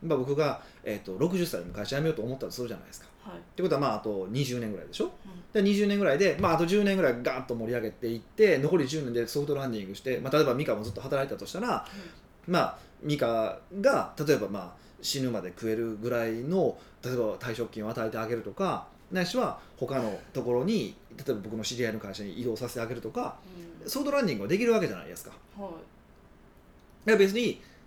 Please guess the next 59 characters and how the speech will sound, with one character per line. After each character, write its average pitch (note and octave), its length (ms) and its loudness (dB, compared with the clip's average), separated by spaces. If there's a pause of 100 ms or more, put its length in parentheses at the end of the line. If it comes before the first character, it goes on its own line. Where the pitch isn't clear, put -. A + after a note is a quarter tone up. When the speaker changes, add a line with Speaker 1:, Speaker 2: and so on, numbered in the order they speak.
(800)
Speaker 1:
ず F#3 140 0
っ - 40 -2
と C#3+ 140 -2
成 F#3+ 180 8
長 F#3 120 4
さ F3 120 0
せ F3 80 0
る E3+ 60 2
必 E3 120 -4
要 D#3 60 -2
も A2+ 60 -6
な A2 80 -2
い A2+ 40 -4
し、 B2 160 -2
永 F3+ 120 8
続 F#3 120 2
さ F3+ 100 0
せ F3 60 -2
る F3 60 0
必 E3 140 -6
要 C#3+ 60 -2
も G#2 100 -6
な A#2 120 -2
い C3+ 80 2
わ B3+ 120 4
け G#3+ 80 4
で C#3 80 0
し - 60 -10
ょ F#2+ 40 -12
っ - 20 -14
て - 180 -14
考 C3 160 -4
え - 0 -
た A#2 60 -6
ら。 G2+ 60 -4
Speaker 2:
う F2+ 80 -12 (1040)
ー F3 480 -10
ん。 E3+ 60 -14 (1040)
そ F4 120 -8
れ F#4+ 100 -2
は F4+ 120 -2
数 F4+ 300 -4
が - 100 2
少 - 240 -6
な A3 140 0
い F3+ 60 -4
か F3+ 80 -4
ら F3 80 -2
と E3+ 80 -10
か E3+ 80 -6
じ E3 80 -8
ゃ - 20 -6
な F3 80 -6
い F3+ 40 -6
ん D#3 40 -8
で D3+ 60 -12
す - 80 -16
か？ - 80 -12
こ F3 280 -10